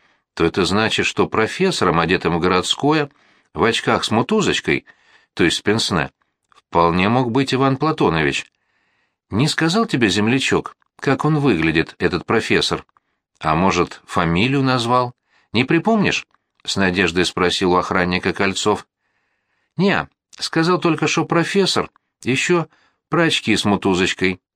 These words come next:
а больше ничего. Новый камень лег на душу Кольцова. Не мог он, не имел права оставить в беде четверых, пусть и незнакомых ему людей,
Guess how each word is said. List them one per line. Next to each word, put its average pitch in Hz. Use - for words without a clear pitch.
а 76
больше 76
ничего. 104
Новый 98
камень 85
лег 82
на 85
душу 78
Кольцова. 82
Не 113
мог 127
он, 78
не 87
имел 117
права 143
оставить 92
в 80
беде 90
четверых, 110
пусть 85
и 87
незнакомых 90
ему 98
людей, 131